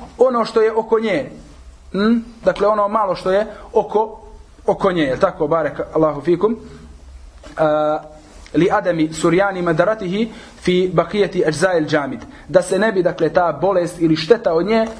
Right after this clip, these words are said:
prenijela na ostatak, na ostatak ostale hrane. Jer smo vamo rekli, radi se o tečnosti i kada upadne jedno krilo, mora da upadne i drugo. Svatate? Međutim, o, o, o tvrdoj materiji, a? Dakle,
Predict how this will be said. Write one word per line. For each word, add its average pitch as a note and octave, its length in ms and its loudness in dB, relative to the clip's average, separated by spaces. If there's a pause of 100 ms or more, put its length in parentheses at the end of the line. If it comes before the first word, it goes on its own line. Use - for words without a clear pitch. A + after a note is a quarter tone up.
(120)
prenijela G3 440 2
na F3+ 80 2
ostatak, F#3+ 640 0 (280)
na D#3 140 2
ostatak F#3+ 560 0 (520)
ostale D#3 520 0
hrane. B2 380 0 (560)
Jer D#3+ 140 4
smo E3 180 0
vamo G3 220 2
rekli, G3+ 240 0
radi G3 220 0
se F3+ 120 -2
o E3+ 40 2
tečnosti D3 520 -2
i C#3 40 2
kada E3 220 2
upadne E3 320 0
jedno F3+ 220 2
krilo, G3+ 380 2 (180)
mora F#3 240 2
da F3 100 -2
upadne G#3 300 0
i A3+ 40 2
drugo. A#3 320 -2 (420)
Svatate? E3+ 480 -2
Međutim, F#3 460 0
o, F3+ 80 0 (340)
o, E3 120 2
o D#3+ 160 0
tvrdoj F3 380 0
materiji, E3 580 0 (160)
a? F#3+ 200 2 (800)
Dakle, F3 400 0